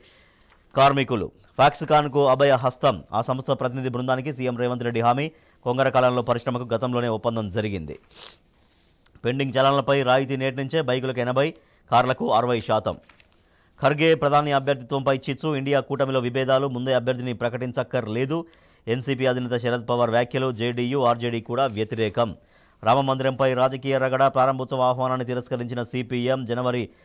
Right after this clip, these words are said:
ఇరవై రెండున తమ వైఖరి తెలుస్తుందన్న కాంగ్రెస్. రాముడి పిలుపు అందుకున్న వాళ్లే వస్తారన్న బీజేపీ. నేవీ అమల పొదిలోకి ఐఎన్ఎస్ ఇంఫాల్. తెలంగాణ టుడే.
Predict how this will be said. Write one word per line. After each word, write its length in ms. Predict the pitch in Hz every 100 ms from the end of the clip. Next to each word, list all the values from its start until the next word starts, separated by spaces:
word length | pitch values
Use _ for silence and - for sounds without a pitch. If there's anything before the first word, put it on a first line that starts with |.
| _ _ 117
ఇరవై 200 | 135 143
రెండున 300 | 139 139 139
తమ 220 | 135 131
వైఖరి 440 | 120 135 139 139
తెలుస్తుందన్న 460 | 131 131 - 135 131
కాంగ్రెస్. 500 | 131 135 135 143 135
రాముడి 400 | 123 135 139 131
పిలుపు 280 | 131 131 127
అందుకున్న 380 | 127 123 131
వాళ్లే 260 | 127 123 120
వస్తారన్న 460 | 120 117 127 123 147
బీజేపీ. 680 | 113 120 110 110 110 90 - _ _ _ _ _ 107
నేవీ 260 | 131 147
అమల 240 | 139 147 143
పొదిలోకి 640 | 139 139 139 135 139 95 - _ - - _ 107
ఐఎన్ఎస్ 440 | 127 139 135 -
ఇంఫాల్. 680 | 117 120 131 - 131 113 80 - _ - _ - - - _ - 104 127
తెలంగాణ 400 | 139 151 151 151
టుడే. 380 | 160 165 131